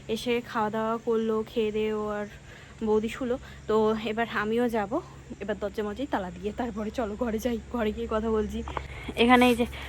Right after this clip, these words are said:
মাদুর পেতে রেখেছিলাম, মাদুর পেতে বসে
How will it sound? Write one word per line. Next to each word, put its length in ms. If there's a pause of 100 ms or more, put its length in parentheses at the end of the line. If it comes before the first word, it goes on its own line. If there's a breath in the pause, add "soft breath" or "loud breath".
(180 loud breath)
মাদুর 440
পেতে 200
রেখেছিলাম, 500 (960 loud breath)
মাদুর 420
পেতে 240
বসে 440